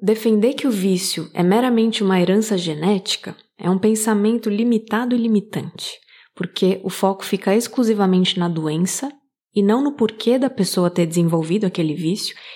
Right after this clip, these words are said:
e nos possíveis caminhos de cura. Qualquer compulsão e comportamento que a gente taxa como disfuncional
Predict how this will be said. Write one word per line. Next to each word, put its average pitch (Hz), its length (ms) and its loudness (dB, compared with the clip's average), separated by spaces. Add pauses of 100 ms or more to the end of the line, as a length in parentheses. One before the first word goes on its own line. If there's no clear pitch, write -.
e 185 80 0
nos 185 160 4
possíveis 262 580 0
caminhos 214 460 0
de - 100 -4
cura. - 380 -12 (1600)
Qualquer 220 560 0
compulsão 190 840 -4 (320)
e - 60 -20
comportamento 165 1000 -4 (100)
que - 80 -6
a 165 40 -2
gente 170 300 0
taxa 175 300 2
como 165 280 -2
disfuncional 156 1120 -2